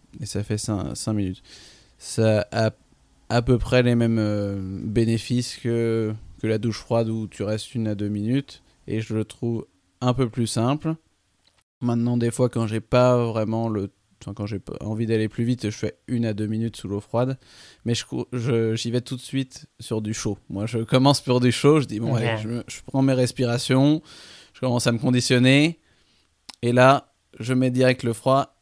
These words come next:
Speaker 1: et je, je commence à danser un petit peu. <laughs> Je, je sautille dans ma douche, là.
Speaker 2: Après, c'est bien d'avoir conscience de pourquoi faire tout ça. C'est pas juste un trip, euh, de, de challenge ou de je sais pas. L'idée, l'idée, c'est que vraiment,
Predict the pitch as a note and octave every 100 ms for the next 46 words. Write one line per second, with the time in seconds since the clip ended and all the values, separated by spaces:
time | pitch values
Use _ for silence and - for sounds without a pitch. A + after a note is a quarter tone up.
0 | - A#2 A#2 A2 G#2 A2 - A#2 A#2+ A#2
1 | A2+ A2 A2+ G#2+ - - A#2+ - - E3
2 | C#3 - C#3+ C#3 - D3+ - D#3+ C#3+ C3
3 | B2 C3 E3 - D3+ D3 - - - -
4 | - - - - - C#3 - E3 G3+ E3
5 | B2+ D3 B2+ E3 B2+ B2 C3 - B2 A#2+
6 | - B2+ B2+ - _ _ _ - - _
7 | _ - - - B2+ F#3 C#3 B2+ A2 -
8 | D3 C3+ A#2+ G#2 G#2 G#2 G2+ G#2 G2+ G2+
9 | G2+ G2 - A#2+ A2+ D3 C3+ A#2 G#2 G2+
10 | - B2+ C#3 - - - - - B2+ B2+
11 | E3+ C3 D#3 - G#2 G#2 G#2+ C#3+ E3+